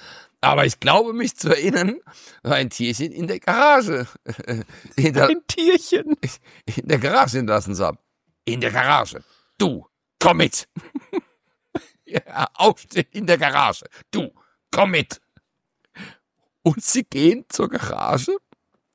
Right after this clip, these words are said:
Speaker 1: Vor der Garagentür. "Wenn du irgendwo eine Katze gestohlen hast, werden wir sie zurückbringen." Und jetzt, ich sage es jetzt schon, das ist meine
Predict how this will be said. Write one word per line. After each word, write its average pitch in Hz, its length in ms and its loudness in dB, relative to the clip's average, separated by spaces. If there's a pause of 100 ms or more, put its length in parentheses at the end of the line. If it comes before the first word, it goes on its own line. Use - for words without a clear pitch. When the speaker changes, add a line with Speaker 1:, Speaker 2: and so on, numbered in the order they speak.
(220)
Speaker 1:
Vor 131 260 2
der 175 100 2
Garagentür. 113 680 -4 (360)
"Wenn 80 160 -6
du - 160 -8
irgendwo 139 440 -2
eine - 200 -2
Katze - 320 -6
gestohlen 78 340 -4
hast, - 180 -8
werden 139 240 2
wir 139 60 2
sie 127 140 0
zurückbringen." 110 540 -4 (960)
Und 175 200 4
jetzt, - 720 -2 (720)
ich 151 120 0
sage 135 300 4
es 127 140 -2
jetzt 110 180 -2
schon, 104 280 -4 (120)
das 117 220 0
ist - 200 -12
meine 101 380 -6